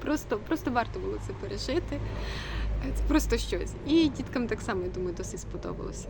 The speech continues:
Ну, місія виповнена, е, ми це пережили. <laughs> Наступний етап, вівторок, презентація на роботі. Після того обіцяю собі морально трошки відпочити.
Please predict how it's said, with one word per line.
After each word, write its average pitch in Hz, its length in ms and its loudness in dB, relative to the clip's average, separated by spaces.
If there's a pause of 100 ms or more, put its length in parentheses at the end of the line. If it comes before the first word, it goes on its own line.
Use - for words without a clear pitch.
(100)
Ну, 277 160 -2 (280)
місія 262 380 4
виповнена, 277 640 0 (520)
е, 226 40 0
ми 233 140 2
це 285 140 -4
пережили. 208 640 -4 (540)
<laughs> - 460 0
Наступний 285 500 6
етап, 269 320 0
вівторок, 226 360 -2
презентація 202 800 -2
на 185 120 -4
роботі. 240 640 -2 (560)
Після 247 300 0
того 233 400 -2
обіцяю 233 440 0
собі 208 240 -4
морально 247 680 2 (280)
трошки - 340 -6
відпочити. 214 720 -4